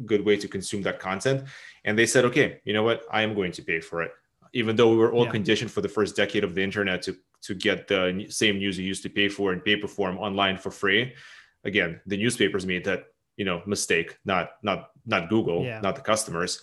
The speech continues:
Speaker 2: Yeah.
Speaker 1: Um, you know, then, uh, you know, and then there's the other half, which con-,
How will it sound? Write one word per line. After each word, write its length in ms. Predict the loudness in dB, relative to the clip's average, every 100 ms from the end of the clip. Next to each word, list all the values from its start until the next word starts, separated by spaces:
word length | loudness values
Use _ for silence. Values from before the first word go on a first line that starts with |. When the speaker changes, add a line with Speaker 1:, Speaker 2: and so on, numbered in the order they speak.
| -12
Speaker 2:
Yeah. 220 | -12 -12 -6
Speaker 1:
Um, 520 | 2 4 4 2 -4 -12 _ _ _ _ _ _
you 120 | 0
know, 240 | 2 2 -4 -16 -16
then, 520 | 2 6 6 6 0 -2
uh, 460 | 2 4 4 0 -4 -20 _ _ _
you 80 | -4
know, 220 | -2 -2 -2
and 160 | 2
then 100 | 4
there's 200 | 6 6
the 80 | 6
other 120 | 6
half, 300 | 6 4 2
which 240 | 2 2
con-, 100 | 0